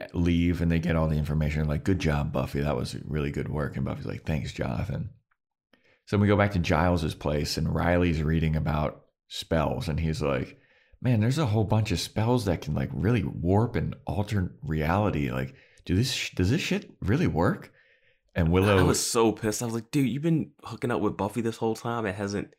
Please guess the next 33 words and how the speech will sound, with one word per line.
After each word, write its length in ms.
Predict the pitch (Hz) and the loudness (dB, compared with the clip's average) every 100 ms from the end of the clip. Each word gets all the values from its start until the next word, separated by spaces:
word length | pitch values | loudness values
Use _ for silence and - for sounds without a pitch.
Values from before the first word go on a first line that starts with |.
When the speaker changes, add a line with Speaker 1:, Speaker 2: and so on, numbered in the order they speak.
| _ _ _ _ | _ _ _ _
Speaker 2:
you 120 | 104 | -2
guys 300 | 117 113 90 | 0 0 0
don't 240 | 87 90 | 0 -2
talk 280 | - 92 95 | -2 -4 -4
about 420 | 98 101 80 - - _ _ _ _ _ _ - | -4 -2 -4 -6 -18 _ _ _ _ _ _ -10
this 160 | 95 | -8
shit?" 420 | - 127 156 - | -6 -4 -4 -6
<laughs> 100 | - - - - | -14 -16 -20 -8
Speaker 1:
Well, 80 | 220 | -4
it's 140 | 240 220 | -2 0
also, 220 | 240 196 | -2 0
like, 180 | 180 170 | 0 0
even 180 | 165 165 | 0 -2
before 300 | 156 170 180 | -2 0 2
you 80 | |
were 100 | 151 | 4
hooking 220 | 107 104 104 | 2 2 2
up 140 | 101 | 0
with 120 | 87 | 0
Buffy, 320 | 90 95 - | 2 2 2
you 240 | 120 113 127 | 0 2 2
were 220 | 139 139 | 2 2
in 180 | 131 139 | 2 2
the 120 | 151 | 4
initiative 520 | 147 151 - 101 90 | 2 2 2 2 2
and 160 | 87 90 | 0 2
Speaker 2:
Well, 160 | 123 | 4
but 120 | 127 120 | 6 6
Speaker 1:
doing 340 | 135 127 127 - _ _ | 4 0 -4 -10 _ _
Speaker 2:
the 140 | 101 113 | 0 4
initiative 480 | 113 139 - 123 82 | 4 2 0 -2 0
doesn't 340 | 87 90 82 | -2 -2 -4
know 640 | 76 73 73 71 67 - | -6 -4 -2 -2 -4 -8